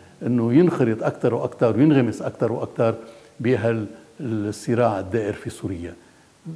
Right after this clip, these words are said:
فمن هون، آه، كنا عم ندعي دايمًا لرئيس ميثاقي توفيقي يقدر يحفظ البلد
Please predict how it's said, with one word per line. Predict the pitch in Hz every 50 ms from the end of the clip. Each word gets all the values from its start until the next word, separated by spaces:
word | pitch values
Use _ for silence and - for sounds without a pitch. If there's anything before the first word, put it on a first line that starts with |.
| - -
فمن | - 131 131 131 135 143
هون، | 139 165 202 208 185 147 117 - - - - - - - _ - 151
آه، | 135 120 120
كنا | 120 - - 139 131 127 127
عم | 123 127 143
ندعي | 156 131 135 123
دايمًا | 110 107 143 139 131 113 107 107 107 110 - -
لرئيس | 107 117 120 113 120 120 127 127 131 123 131 - - -
ميثاقي | - 127 110 - - 131 113 - - - - - - - - - _ _
توفيقي | - - 135 135 - - 185 190 190 - - 90 - - - - - _ _ _ _ - - -
يقدر | 127 139 160 135 117 135 131 131 131 135 117
يحفظ | 147 190 - - - - 135 107 98
البلد | 113 101 98 113 110 104 101 98